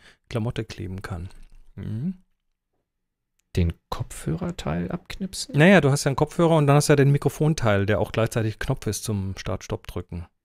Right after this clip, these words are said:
Speaker 1: Ich rede
Speaker 2: Ja.
Speaker 1: von Earpods. Ja, das sind die mit dem Kabel.
Speaker 2: Und wenn du oben abschneidest, dann geht das unten trotzdem noch?
Speaker 1: Ja, natürlich.
Speaker 2: Ist das nicht irgendwie
Speaker 1: Kannst die Kopfhörer kannst du wegmachen und nur
Speaker 2: Okay.
Speaker 1: diesen Mikrofonteil behalten und den dann als Lavalier verwenden.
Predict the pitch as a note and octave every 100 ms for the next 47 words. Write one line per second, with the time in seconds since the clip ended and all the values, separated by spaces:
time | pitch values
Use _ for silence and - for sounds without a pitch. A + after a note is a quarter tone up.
0 | _ _ - - - F#2 E2+ G#2 C3 -
1 | E2+ - - _ _ _ _ _ _ _
2 | _ _ - C3 B2+ - A#2 A#2+ A#2 A2
3 | F#2+ F#2 D#2+ - _ _ _ _ _ _
4 | - A2+ F#2+ - A2 A#2 G#2+ - A2 F3
5 | F3 E3 - D#3 E3+ F3+ F#3+ C3+ C#3+ C#3+
6 | - C3+ A#2 - A#2 - F3 G3 C#4+ A#3
7 | G3 - E3+ B2 C3+ B2+ C3 C3 C3 D3
8 | C3 E3+ F#3+ F#3 F#3+ F3+ E3+ D#3+ D#3 D3
9 | D#3 - G3 F3+ F#3 F3 F3+ F3+ F3 -
10 | C#3+ D3+ E3 F#3 E3+ D#3+ E3+ E3 - E3
11 | F3+ C3 G2+ G2+ F#2+ F#2+ G2 - F#3 B2
12 | A#2+ B2 E3 D#3+ D3+ - D3 C3+ C3+ D#3
13 | A#2 G#2+ F#2+ A2+